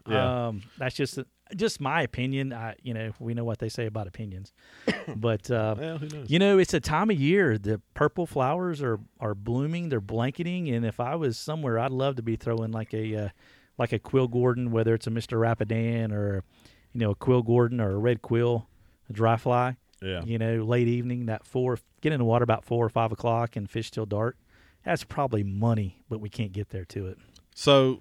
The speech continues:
Speaker 1: we've talked all about trout, and a lot of you can't fish trout right now, especially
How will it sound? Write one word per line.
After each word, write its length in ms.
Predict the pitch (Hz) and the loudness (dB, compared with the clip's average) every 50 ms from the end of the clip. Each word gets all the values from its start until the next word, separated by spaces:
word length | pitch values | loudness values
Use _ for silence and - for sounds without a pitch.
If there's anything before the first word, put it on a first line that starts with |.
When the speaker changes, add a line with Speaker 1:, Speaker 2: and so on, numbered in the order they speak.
| - - | -8 -8
Speaker 1:
we've 180 | 117 120 107 | -6 -2 2
talked 260 | - 151 151 143 - | 4 4 4 4 4
all 140 | 151 147 143 | 4 4 4
about 240 | 131 123 131 127 - | 4 4 2 0 0
trout, 340 | - - 123 110 107 - - 104 | 0 0 2 2 2 0 -4 -6
and 80 | 98 | -6
a 40 | 95 | -4
lot 220 | 101 117 117 120 | 0 2 2 2
of 80 | 117 104 | 2 0
you 100 | 107 101 | -2 -4
can't 240 | - 120 110 95 95 | -4 -4 -4 -4 -4
fish 220 | - 110 95 - | -4 -4 -4 -2
trout 260 | - 120 113 107 - | -2 -2 -2 -2 -2
right 160 | 95 92 90 73 | -2 -4 -6 -6
now, 200 | 92 90 90 87 | -6 -6 -6 -6
especially 520 | - - 110 98 - - 101 92 87 | -8 -6 -8 -8 -8 -8 -10 -12 -12